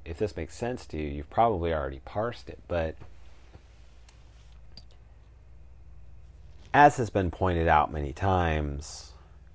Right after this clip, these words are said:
it was, it was the fault of men. Um,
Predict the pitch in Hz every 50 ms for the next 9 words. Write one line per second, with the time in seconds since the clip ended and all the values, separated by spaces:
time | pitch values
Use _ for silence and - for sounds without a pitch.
0 | - - - - - - 107 104 - - 101 98 92 90 82 76 76 - - -
1 | - - - - - - - - - - - - - - - - 92 92 - -
2 | 87 - - 135 127 131 - - 82 76 73 - - - - - - - - -
3 | 73 78 78 76 71 60 52 - - - - - - - - - - - - -
4 | - - - - - 71 71 69 69 69 69 67 65 65 64 62 60